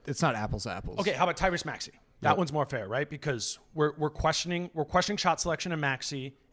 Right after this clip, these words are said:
Speaker 2: and we're questioning shooting aptitude, right?
Speaker 1: Yeah.
Speaker 2: Like, those are two questions with Maxey.
Speaker 1: Yep.
Speaker 2: Maxey shot four point two threes per forty minutes.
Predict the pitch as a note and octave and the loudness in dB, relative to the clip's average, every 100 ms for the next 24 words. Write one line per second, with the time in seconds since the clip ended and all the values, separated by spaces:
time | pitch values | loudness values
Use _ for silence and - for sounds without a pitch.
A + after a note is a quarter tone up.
0 | C3+ C3 C3 - C3+ - C#3+ C3 C3 A#2+ | -8 -6 -4 -2 -2 -2 -4 -4 -6 -8
1 | _ - - F3+ D#3 - _ _ - C#3 | _ -8 -2 0 0 -6 _ _ -6 -6
2 | - - G2+ - A#2+ G#2 G2 - - C3 | -6 -10 -12 -2 2 2 0 -10 -8 -4
3 | - D#3 D3+ C#3+ - - D#3+ D3+ - - | 0 0 0 -4 -8 -4 -4 -4 -12 -2
4 | D3 - B2 B2 C3 B2 - - - B2 | -2 -2 -6 -6 -4 -4 -6 -12 -2 0
5 | A#2 - - D#3 G3+ G#3+ F3+ - - E3 | 0 -2 0 0 2 2 4 2 0 0
6 | - D3+ C3 - F3 - B2 A2 G#2+ - | 0 -2 -2 -2 -2 -4 -6 -6 -6 -8
7 | B2 B2+ A#2 A2 A2 - - | -6 -6 -4 -6 -6 -6 -6